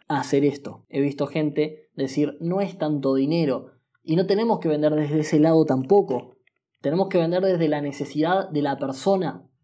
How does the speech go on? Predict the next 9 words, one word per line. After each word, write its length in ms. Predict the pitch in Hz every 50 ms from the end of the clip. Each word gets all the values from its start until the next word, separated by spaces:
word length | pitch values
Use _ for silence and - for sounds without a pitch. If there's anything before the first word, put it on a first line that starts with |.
| _ _ -
No 180 | - 151 151
le 80 | 151 151
podemos 240 | 180 190 190 190 180
vender 200 | 180 180 170 170
cualquier 280 | 170 156 156 165 156
cosa 200 | 156 151 151 165
a 40 | 147
cualquier 400 | 147 135 135 131 - 143 143 135
persona. 600 | 139 127 127 - - 147 131 120 107 104 -